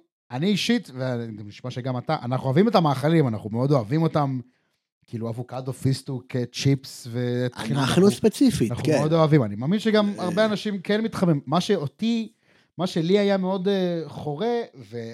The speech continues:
Speaker 1: ואני אומר את זה כאחד שאני מסתכל על זה ב-, בראייה, בפרספקטיבה אחרת, של אחד שכן היה חלק מאוד פעיל בטרנד הזה, אנשים לא הפסיקו לדחוף טחינה, כאילו, אתה יודע, טחינה גולמית למלא דברים,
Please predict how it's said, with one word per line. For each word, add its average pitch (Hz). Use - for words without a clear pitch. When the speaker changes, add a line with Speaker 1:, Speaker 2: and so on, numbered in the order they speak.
Speaker 1:
ואני 110
אומר 143
את 175
זה 156
כאחד 151
שאני 127
מסתכל 110
על 147
זה 139
ב-, 104
בראייה, 107
בפרספקטיבה 120
אחרת, 180
של 110
אחד 139
שכן -
היה 160
חלק 156
מאוד 151
פעיל 156
בטרנד 151
הזה, 147
אנשים 165
לא 170
הפסיקו 185
לדחוף 185
טחינה, 196
כאילו, 185
אתה 185
יודע, 220
טחינה 202
גולמית 180
למלא 180
דברים, 180